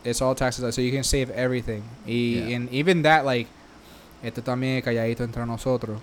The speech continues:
Speaker 1: ¿verdad?
Speaker 2: <laughs> Y los
Speaker 1: Si,
Speaker 2: que nos
Speaker 1: si,
Speaker 2: estén
Speaker 1: si tú
Speaker 2: escuchando.
Speaker 1: estás, si tú estás, si,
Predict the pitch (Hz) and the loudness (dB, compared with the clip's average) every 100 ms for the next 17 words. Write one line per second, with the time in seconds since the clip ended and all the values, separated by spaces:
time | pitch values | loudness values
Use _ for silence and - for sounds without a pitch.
0 | - 123 - - 117 104 - - - - | 0 2 6 6 6 4 4 6 8 8
1 | - 165 160 156 143 127 160 135 147 160 | 10 10 10 12 12 12 8 10 12 12
2 | 160 156 160 175 180 156 127 123 185 151 | 12 10 12 12 12 10 8 8 8 8
3 | 143 - 160 156 - | 6 6 6 4 2